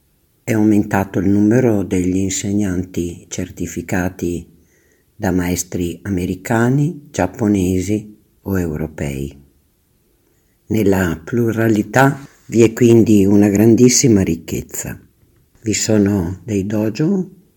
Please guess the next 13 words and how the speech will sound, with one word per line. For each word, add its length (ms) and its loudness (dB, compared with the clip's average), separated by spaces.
dei 220 2
monasteri 1200 0
e 160 -4
dei 320 -4
templi 720 -8
per 180 -8
poter 360 -4
approfondire 920 -4
i 100 -10
diversi 540 -6
livelli 440 -6
di 140 -12
pratica. 540 -18